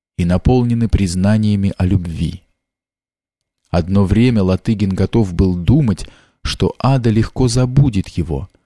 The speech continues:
что она только притворялась, что верит его обязательству вернуться.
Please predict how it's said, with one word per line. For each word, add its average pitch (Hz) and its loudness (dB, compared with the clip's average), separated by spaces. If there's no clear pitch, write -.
что - -4
она 104 2
только 113 -2
притворялась, 113 0
что - -4
верит 101 0
его 98 0
обязательству 101 -2
вернуться. 104 -2